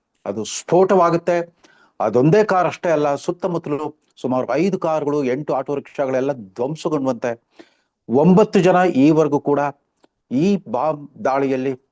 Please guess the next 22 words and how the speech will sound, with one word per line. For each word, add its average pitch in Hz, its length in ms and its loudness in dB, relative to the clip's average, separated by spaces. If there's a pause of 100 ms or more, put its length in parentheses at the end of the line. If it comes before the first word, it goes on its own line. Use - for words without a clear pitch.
(140)
ಹತರಾಗಿದ್ದಾರೆ. 139 960 -4 (220)
ಅದೆಲ್ಲಕ್ಕಿಂತ 156 580 -2
ಹೆಚ್ಚಾಗಿ 123 520 -6 (640)
ಪುಲ್ವಾಮಾ 202 560 6
ಘಟನೆ 170 360 0
ನಂತರ 156 300 0
ಆಪರೇಷನ್ 156 760 -2
ಸಿಂಧೂರವನ್ನ 151 520 -2
ನಡೆಸಿತ್ತು 135 360 -6
ಭಾರತ 127 300 -4
ಸರ್ಕಾರ. 127 320 -4 (720)
ಅದಾದ 139 320 -2
ನಂತರ 202 260 -2 (920)
ಜನರಲ್ಲಿ 175 420 0
ಒಂದ್ 156 180 -2
ಸ್ವಲ್ಪ 226 440 -6
ಭರವಸೆ 165 600 -4
ಭಾವನೆ 139 400 -4
ಮೂಡಿತ್ತು. 143 440 -4 (540)
ಈ 117 120 -2
ಕಾಶ್ಮೀರ್ 202 560 -2
ಕೇಂದ್ರಿತ 175 380 0